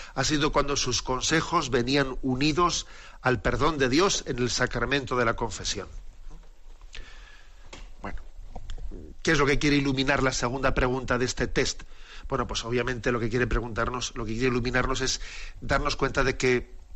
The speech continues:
de que Dios nos ha puesto caminando bajo, bajo el don del consejo, ¿eh? El don del consejo,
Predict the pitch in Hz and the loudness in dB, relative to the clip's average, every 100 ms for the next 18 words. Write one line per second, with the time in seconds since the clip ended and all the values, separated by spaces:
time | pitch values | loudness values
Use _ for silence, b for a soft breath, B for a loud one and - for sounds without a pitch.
0 | - - - 131 131 131 156 165 160 170 | -6 2 4 4 4 2 2 2 2 2
1 | - 147 143 143 143 143 143 147 - - | 2 2 2 2 2 2 0 0 -2 -4
2 | - - - - - - - - - B | -8 -16 -18 -20 -20 -20 -18 -16 -14 B
3 | B B B 120 120 - 127 123 117 - | B B B 0 2 4 6 6 4 -4
4 | - - 131 127 135 123 170 180 151 143 | -14 -2 0 2 4 4 4 4 2 2
5 | - 127 - 185 185 - 113 - - - | 2 0 2 2 2 0 -4 -8 -10 -10
6 | 143 160 - 127 110 143 135 131 - 117 | -8 -6 -4 -4 0 0 2 0 0 -4
7 | - 151 - 117 | -2 -2 -4 -10